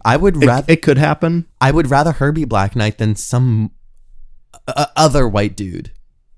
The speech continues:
Speaker 2: Yeah.
Speaker 1: Um, I, I also want, uh, Shuri, uh,
Speaker 2: Yes.
Speaker 1: T'Challa's little sister.
Speaker 2: Yep.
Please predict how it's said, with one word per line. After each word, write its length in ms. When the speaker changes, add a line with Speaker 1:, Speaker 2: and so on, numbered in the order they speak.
Speaker 2:
Yeah. 300
Speaker 1:
Um, 580
I, 140
I 140
also 300
want, 420
uh, 320
Shuri, 520
uh, 180
Speaker 2:
Yes. 300
Speaker 1:
T'Challa's 480
little 200
sister. 560
Speaker 2:
Yep. 120